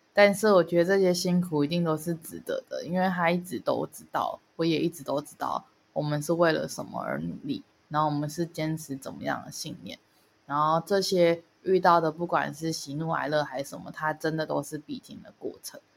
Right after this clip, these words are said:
所以我相信现在你应该能体悟到为什么会遇到这么多事情，那也谢谢现在坚持下来的自己，那也希望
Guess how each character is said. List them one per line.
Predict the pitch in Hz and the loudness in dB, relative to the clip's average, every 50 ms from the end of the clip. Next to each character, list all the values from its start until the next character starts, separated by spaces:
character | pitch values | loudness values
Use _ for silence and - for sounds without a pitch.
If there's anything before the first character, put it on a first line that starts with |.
| _ _ _ _ _ _ | _ _ _ _ _ _
所 | - 180 | 4 6
以 | 185 | 6
我 | 185 175 165 | 8 6 4
相 | 160 - 180 175 180 180 | 2 0 0 2 2 2
信 | 175 208 202 190 | 2 0 0 0
现 | 190 202 196 | 0 2 2
在 | 180 175 165 | 2 2 2
你 | 156 151 143 131 | 0 -2 -4 -4
应 | 135 151 151 147 | -4 -6 -4 -2
该 | 160 147 143 143 147 143 _ _ _ _ | -2 -2 -2 -2 -4 -6 _ _ _ _
能 | - 156 180 202 | 0 2 2 2
体 | 208 - - 156 | 0 0 -4 -2
悟 | 160 185 196 208 | 0 0 2 6
到 | 202 185 175 | 6 6 8
为 | 175 180 185 | 6 4 2
什 | 180 175 151 | 0 -2 -6
么 | 143 135 143 | -6 -8 -6
会 | 143 - 160 160 | 0 2 2 4
遇 | |
到 | 156 160 156 | 6 6 4
这 | 151 165 165 | 6 4 0
么 | 156 147 | 0 0
多 | 147 143 147 | -2 -2 -4
事 | 143 - - | -4 -8 -16
情， | - - - _ _ _ _ _ _ _ _ _ | -16 -18 -18 _ _ _ _ _ _ _ _ _
那 | - 170 170 165 | 0 2 2 4
也 | 160 151 | 2 0
谢 | 151 151 - 233 214 | 0 2 4 4 4
谢 | 214 - 175 156 147 - - _ _ _ _ _ - | 4 4 0 0 0 -2 -4 _ _ _ _ _ -10
现 | - - 196 180 | -4 0 2 4
在 | 185 180 | 4 4
坚 | 175 180 170 156 156 | 4 4 0 -2 -2
持 | 156 156 139 | -2 -6 -10
下 | 135 - 156 135 | -6 -6 -6 -6
来 | 123 120 | -6 -8
的 | 120 - | -12 -10
自 | - 143 | -12 -12
己， | 135 - - - - _ _ _ _ _ _ - | -12 -12 -14 -14 -16 _ _ _ _ _ _ -8
那 | - 147 147 | -4 -2 -2
也 | 147 143 143 104 104 - _ _ _ _ _ _ _ _ - | 0 -2 -2 -2 -4 -6 _ _ _ _ _ _ _ _ -10
希 | - - - 185 185 | -8 -2 2 4 4
望 | 196 208 180 - - | 6 6 4 2 0